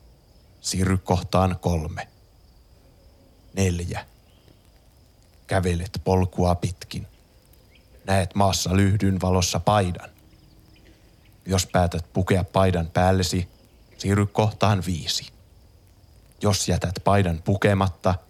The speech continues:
siirry kohtaan kuusi. Viisi. Puet paidan päällesi. Tunnet olosi lämpimämmäksi kuin äsken. Paita on myös yllättävän tyylikäs.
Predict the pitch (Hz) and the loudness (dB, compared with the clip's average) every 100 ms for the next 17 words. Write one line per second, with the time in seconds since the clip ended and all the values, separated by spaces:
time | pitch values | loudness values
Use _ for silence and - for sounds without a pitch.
0 | _ - _ _ _ - - - 104 104 | _ -20 _ _ _ -20 -10 -2 0 2
1 | 107 - 107 - 110 107 110 - 90 82 | 0 0 0 2 2 2 -2 -4 -4 -4
2 | - - _ _ _ _ _ _ - - | -6 -10 _ _ _ _ _ _ -20 -20
3 | - - - _ - 101 92 85 - - | -20 -20 -20 _ -10 -2 0 0 -4 -6
4 | - - _ _ _ _ _ _ - - | -12 -20 _ _ _ _ _ _ -20 -18
5 | - 104 107 - - 107 98 101 92 98 | 0 2 2 2 2 2 4 2 2 2
6 | 87 87 - - _ _ - _ _ - | 2 -2 -6 -8 _ _ -20 _ _ -20
7 | - - - - - 101 107 101 - 98 | -20 -20 -20 -20 -4 0 2 2 0 0
8 | 90 87 101 107 104 101 98 98 101 107 | 2 0 0 2 2 2 2 2 0 -4
9 | 101 131 123 120 113 - - 78 - _ | -2 0 0 2 -2 -2 -6 -10 -12 _
10 | _ _ _ _ _ _ _ _ _ - | _ _ _ _ _ _ _ _ _ 0
11 | 98 90 82 90 92 90 110 104 90 85 | 2 2 -2 0 0 0 2 0 0 -2
12 | 87 95 110 82 78 - - | -2 0 0 0 -4 -10 -10